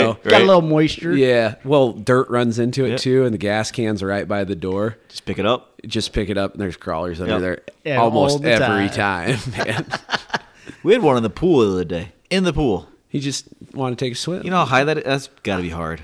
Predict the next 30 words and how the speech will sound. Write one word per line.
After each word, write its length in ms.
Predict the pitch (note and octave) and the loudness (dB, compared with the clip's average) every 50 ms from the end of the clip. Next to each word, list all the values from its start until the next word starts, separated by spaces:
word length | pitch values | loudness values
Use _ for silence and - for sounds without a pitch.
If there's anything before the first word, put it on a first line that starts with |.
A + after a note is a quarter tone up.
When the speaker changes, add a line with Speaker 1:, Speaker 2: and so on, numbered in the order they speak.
| - | -8
Speaker 2:
I 60 | - D3 | -2 0
Speaker 1:
Aren't 100 | D#3 - | 2 2
Speaker 2:
wonder 120 | E3+ F#3 F#3 | 4 6 6
Speaker 1:
there 80 | F#3 | 6
Speaker 2:
if 80 | F3+ C#3+ | 6 6
a 40 | D3+ | 4
Speaker 1:
jumping 360 | C3+ C3+ D3+ D#3 E3 - G#3 | 4 6 6 6 6 6 6
Speaker 2:
bird 60 | G#3 F#3+ | 4 2
Speaker 1:
night 80 | C#3 C#3+ | 2 2
Speaker 2:
dropped 180 | C#3+ C3+ C3+ D3+ | 2 4 4 4
Speaker 1:
crawlers 300 | D#3+ E3 E3+ F3 E3 - | 4 4 2 0 0 -2
here 160 | E3+ E3+ E3 | -2 -2 -2
now, 200 | E3 D#3+ E3 E3 | -2 -2 -2 -2
though? 260 | E3 E3+ F3+ F#3 F#3 - | -2 -4 -4 -4 -2 2
Not 220 | - E3 F3+ - | 2 4 4 4
that 140 | - D#3+ - | 0 -2 0
this 200 | - C3+ C3+ - | 0 -2 -2 0
one 160 | C#3+ C#3 A#2+ | -2 -2 -2
jumped 340 | F#2 - G#2 G#2+ A#2 C3 - | -2 -2 -2 -2 -2 -2 -4
in 80 | C3+ C3+ | -4 -4
the 80 | C#3 | -4
pool. 280 | C3+ - C#3+ C#3+ D#3 - G2+ | -4 -4 -6 -6 -6 -6 -6
Speaker 3:
I'm 100 | B2 D#3 | -2 0
guessing 280 | F3 G3+ - - G2 | 0 0 0 -2 -4
a 40 | F#2 | -4
bird 340 | D#2+ D2 F#2 F#2 F2+ E2+ D2+ | -4 -2 -2 0 0 -2 -4
dropped 360 | D#2+ E2+ D#2+ F2 F2 - - | -4 -2 -2 -2 -4 -4 -4
it. 160 | B2+ A#2+ - - | -4 -4 -4 -2
Speaker 1:
Probably. 600 | - D#3 D3 B2+ A2+ G#2 F#2+ F#2 E2 E2+ G2+ G2 | 0 2 2 2 2 0 -2 -4 -4 -2 0 0
Speaker 3:
Yeah. 240 | F#2 F2+ F2 E2 | 0 0 -2 -4